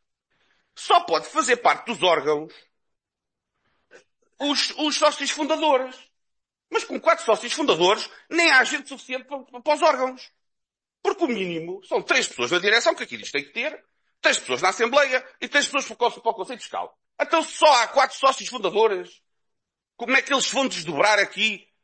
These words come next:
no meio disto tudo? Epá, e tem aqui, a sério, eu não sei quem é que fez os estatutos, mas eu não tenho.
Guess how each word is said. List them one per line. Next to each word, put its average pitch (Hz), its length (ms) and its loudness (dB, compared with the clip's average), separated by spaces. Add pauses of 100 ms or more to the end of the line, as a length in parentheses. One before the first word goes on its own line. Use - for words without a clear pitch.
(160)
no 190 140 -6
meio 196 180 0
disto 139 280 -4
tudo? - 280 -20 (1400)
Epá, - 240 -4
e 220 80 -10
tem 285 200 -4
aqui, - 180 -8 (2250)
a 113 60 -4
sério, 120 220 0
eu 143 40 2
não 147 100 0
sei 143 160 -2
quem 143 180 0
é 143 60 0
que 143 80 -12
fez 139 240 -10
os 143 220 -18
estatutos, 135 420 -14
mas 120 200 -14 (680)
eu 139 320 -6
não 180 120 -2
tenho. 196 460 -4